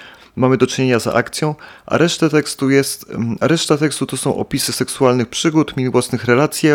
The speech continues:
bohatera, a także mamy jeszcze dodatkowe opisy tych seksualnych przygód, ale takich, które nasz bohater po prostu wyczytał z umysłów innych osób.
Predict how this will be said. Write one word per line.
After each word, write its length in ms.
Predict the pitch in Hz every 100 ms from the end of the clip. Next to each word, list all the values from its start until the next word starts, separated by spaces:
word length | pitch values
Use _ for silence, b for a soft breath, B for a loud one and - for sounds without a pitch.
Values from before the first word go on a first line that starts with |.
| -
bohatera, 640 | - 131 139 139 135 131 135 B B B B B _
a 60 | -
także 280 | 170 - 160
mamy 120 | 151
jeszcze 200 | - 123
dodatkowe 480 | 135 131 - 170 160
opisy 300 | 147 135 135
tych 220 | 127 - B B B
seksualnych 580 | - 143 - 139 135 123
przygód, 400 | - 127 151 165 -
ale 200 | 127 127
takich, 280 | 151 175 170
które 340 | - 165 151 - B B -
nasz 260 | 151 160
bohater 540 | - 135 131 - 147 -
po 120 | 131
prostu 380 | - 135 - 127
wyczytał 480 | 135 - 131 147
z 80 | 131
umysłów 600 | - 135 123 - 135 -
innych 360 | 127 127 127 -
osób. 440 | 113 - - -